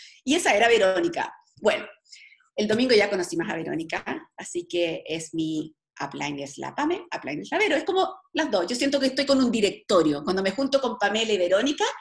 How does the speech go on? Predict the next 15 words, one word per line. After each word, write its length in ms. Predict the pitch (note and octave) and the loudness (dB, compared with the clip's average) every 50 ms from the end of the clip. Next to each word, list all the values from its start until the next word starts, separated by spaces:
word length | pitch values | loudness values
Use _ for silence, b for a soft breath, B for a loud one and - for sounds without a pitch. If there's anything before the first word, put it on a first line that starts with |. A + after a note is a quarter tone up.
| B B B B _ - | B B B B _ -8
yo 160 | F#3+ G#3+ G#3+ | -4 -2 -2
me 100 | G#3+ G#3 | -2 -2
creo 220 | G#3 F#3+ G3+ G#3+ | -2 -4 -4 -4
la 100 | A3+ G3 | -6 -6
muerte, 480 | F3 E3+ D#3+ D#3 D3+ - - D#3 D3+ - | -8 -8 -10 -10 -12 -12 -12 -12 -12 -12
estoy 300 | - F3 - - G#3+ A#3+ - - | -16 -14 -8 -6 -6 -6 -4 -4
en 80 | G#3 | -6
el 140 | G3 G#3 - _ _ - | -6 -8 -10 _ _ -12
mejor 300 | F3+ F#3+ F#3+ G3+ A3+ A3 | -10 -10 -6 -6 -6 -4
directorio 760 | A#3+ B3+ A#3 A3+ - - - A#3 A#3+ C4 C4+ D4+ F#4 G#4+ G#4 - | -4 -4 -4 -6 -8 -6 -2 -2 0 0 0 -2 -4 -4 -6 -8
que 80 | C#4 | -10
tengo 220 | C4+ D4 D4 D4 D4 | -6 -4 -4 -4 -4
aquí 320 | C#4+ C#4+ C#4 D4+ E4 - A#3+ | -2 -2 -2 -2 -2 -4 -6
en 280 | C4 - - C4+ - | -8 -8 -8 -10 -6
Chile, 360 | - - F4 C#4+ D4+ F4 A#4+ | -2 0 2 2 2 0 -4